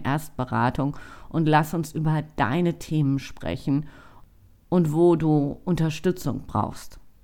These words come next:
Den Link zur Gratis-Erstberatung habe ich dir in den Shownotes verlinkt.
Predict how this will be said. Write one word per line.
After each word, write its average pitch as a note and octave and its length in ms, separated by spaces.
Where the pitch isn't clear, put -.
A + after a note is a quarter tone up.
Den F3+ 200
Link A3+ 340
zur G3 480
Gratis-Erstberatung E3 1500
habe D#3+ 160
ich D3+ 120
dir D#3 120
in D3 80
den D#3 180
Shownotes D#3 880
verlinkt. - 560